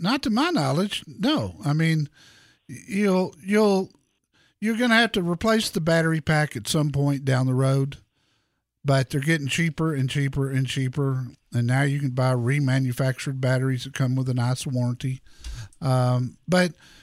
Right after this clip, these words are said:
you gotta realize when you're, you know, you, you're gonna have that no matter what. If you, even with a full gas vehicle,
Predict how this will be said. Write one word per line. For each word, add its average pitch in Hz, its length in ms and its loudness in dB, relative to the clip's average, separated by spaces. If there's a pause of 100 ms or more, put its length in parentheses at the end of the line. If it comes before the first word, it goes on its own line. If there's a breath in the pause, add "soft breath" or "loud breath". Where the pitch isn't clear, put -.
(140 loud breath)
you 196 80 -4
gotta 180 160 2
realize 190 520 0
when 175 300 -2
you're, 160 440 0 (580 soft breath)
you 190 140 -4
know, 180 220 2
you, 185 280 -4 (640)
you're 214 180 -4
gonna 233 160 2
have 185 320 2
that 165 220 0
no 156 160 0
matter 151 280 2
what. 123 560 -2
If 123 200 -6
you, 131 480 -2 (140)
even 190 280 -2
with 156 160 0
a 123 120 2
full 180 540 -2
gas 147 460 -2
vehicle, 113 600 -4